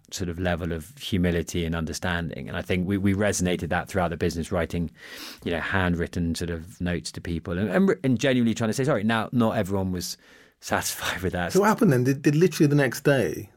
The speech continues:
Speaker 2: the tills stopped ringing? What happened?
Speaker 1: Yeah,
Speaker 2: I
Speaker 1: we,
Speaker 2: guess, I
Speaker 1: so,
Speaker 2: guess
Speaker 1: so
Speaker 2: it closed for a
Speaker 1: sales,
Speaker 2: while.
Speaker 1: sales were down forty percent,
Speaker 2: Wow.
Speaker 1: uh, which from a cash flow point of view, when you've got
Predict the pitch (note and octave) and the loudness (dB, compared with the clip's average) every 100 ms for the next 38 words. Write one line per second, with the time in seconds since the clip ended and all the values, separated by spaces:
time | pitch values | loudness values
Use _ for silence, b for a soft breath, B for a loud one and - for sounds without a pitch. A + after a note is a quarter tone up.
0 | - - - B2+ A#2+ - G#2 G2 D3+ A2+ | -12 -8 0 2 2 0 -2 2 2 2
1 | D#2 - - B2+ C#3 C#3+ - G#2+ - C3 | -2 -8 -8 -4 0 0 -2 -8 -2 2
2 | D#3 C#3 C3 A#2+ B2+ B2+ A#2+ B2+ A#2 D#3 | 4 6 4 4 4 4 4 4 4 4
3 | C3+ C3 A#2+ G#2+ G2+ B2+ B2 A2 F2+ F#2 | 6 6 6 4 2 4 6 6 2 -2
4 | G2+ G2+ F#2+ F2+ A2 G2+ F#2 G2 G#2+ A#2 | -2 -2 -2 -2 -2 -2 -4 -6 -4 -4
5 | C#3+ G2+ G2 F#2+ G2+ F#2 F#2 F#2 G2 E2+ | -6 -10 -10 -8 -4 0 0 0 -2 -4
6 | - - - - F#2 - G#2+ F#2 G2 F2 | -6 -8 -12 -6 -6 -2 -2 -2 -4 -4
7 | F#2 F2 F2+ F2 F2 E2 G2 F2 - | -2 -2 -2 -2 -4 -2 -2 -2 -4